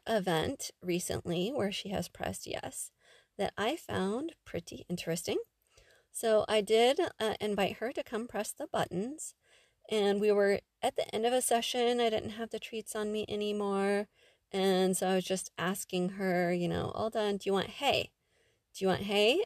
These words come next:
And sometimes she will press the hay button, so I totally expected her to press hay.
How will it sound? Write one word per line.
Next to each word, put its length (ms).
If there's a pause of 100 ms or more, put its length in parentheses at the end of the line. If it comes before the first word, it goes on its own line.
And 180
sometimes 420
she 160
will 200
press 500
the 80
hay 220
button, 400 (340)
so 220
I 140
totally 540
expected 720 (140)
her 300
to 500
press 320
hay. 280